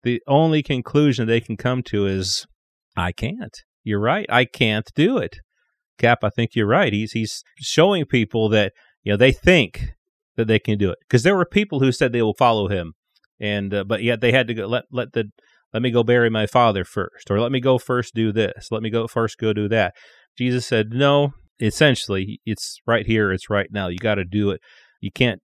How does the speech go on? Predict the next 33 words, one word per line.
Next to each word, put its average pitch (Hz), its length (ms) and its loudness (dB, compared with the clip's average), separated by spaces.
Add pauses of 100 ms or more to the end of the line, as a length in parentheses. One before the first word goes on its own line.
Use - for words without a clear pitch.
(140)
consider 120 340 2
all 113 140 4
these 104 180 2
other 117 220 4
things. 92 340 -6
You 135 80 -2
just 170 200 -2
come 127 200 0
and 98 100 -2
follow 120 340 2
me 95 120 -4
right 95 260 -2
now. 104 180 0
You 95 100 -2
gotta 104 180 2
forsake 104 440 0
everything." 101 600 -2 (320)
And 98 80 -6
so 123 200 4
it's - 260 -4 (100)
virtually, 131 800 0 (220)
it, 123 120 -4
it, 120 340 -4
not 127 200 -2
just 113 200 0
virtually, 117 320 -2
but 110 120 2
it's, - 200 -2
it's 156 200 -2
impossible 113 880 -4 (180)
to 107 120 0
do 117 240 6
this. 95 320 -6